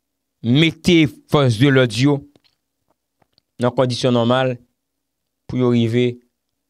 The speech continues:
goumen e mennen batay pou rezoud sa gen la.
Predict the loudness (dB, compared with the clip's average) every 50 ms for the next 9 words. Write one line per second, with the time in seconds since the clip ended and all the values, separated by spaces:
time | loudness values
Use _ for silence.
0 | _ _ _ _ _ _ _ _ _ _ _ _ _ -16 -10 -4 -2 0 0 0
1 | 0 0 -2 -6 -10 _ _ _ _ _ _ _ _ _ -2 0 0 0 2 2
2 | 2 0 0 0 0 0 0 -2 -4 -6 -14 _ _ _ _ _ _ _ _ _
3 | _ _ _ _ _ _ _ _ _ _ _ _ _ _ _ _ _ _ _ _
4 | -6 -4 -2 0 0 0 0 0 0 0 -2 -2 -2 -2 -6 -6 -6 -10 -16